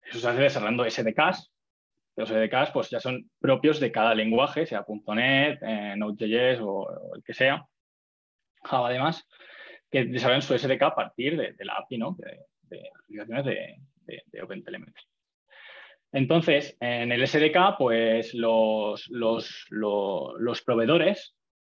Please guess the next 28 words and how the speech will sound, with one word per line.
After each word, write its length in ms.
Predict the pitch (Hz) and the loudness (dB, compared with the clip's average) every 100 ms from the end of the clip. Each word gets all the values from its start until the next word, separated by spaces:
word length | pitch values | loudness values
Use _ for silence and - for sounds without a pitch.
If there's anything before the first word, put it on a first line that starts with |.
| _ _ _ _ _ _ - | _ _ _ _ _ _ -2
la 100 | 139 | 0
opción 240 | 135 139 | 2 2
que 100 | 143 | 4
tienen 380 | 135 165 180 208 | 4 4 2 0
es 220 | 131 151 - | 0 0 0
que 100 | 131 | -2
ellos 220 | 143 - | -2 4
pueden 260 | 139 151 | 6 6
desarrollar 640 | 143 117 120 113 120 139 165 | 4 -2 -4 -2 2 2 0
sus 380 | - 123 110 - _ | -4 -6 -6 -18 _
span 340 | 123 - 123 123 | -8 -4 -2 0
ex-, 200 | 110 - | -2 -8
exporter 560 | 135 - 110 - - - | -10 -4 -4 -4 -4 -2
que 80 | |
vemos 220 | 107 110 113 | -2 -2 -4
aquí, 260 | 110 98 | -8 -8
¿no? 140 | 110 160 | -4 -4
Aquí 120 | 113 | -2
si 100 | 139 | 0
vemos, 280 | 123 120 - | 0 -4 -4
si 100 | 107 | -4
vamos 420 | 107 110 117 131 | -2 -2 -2 0
a 40 | |
ver 120 | 120 | 0
aquí 160 | 107 110 | 0 -4
las 180 | 104 - | -8 0
trazas, 400 | 151 156 - 180 _ _ _ _ _ _ _ _ _ _ _ _ | 0 0 -4 -6 _ _ _ _ _ _ _ _ _ _ _ _
veremos, 640 | 117 117 123 143 139 180 | -2 4 6 6 4 0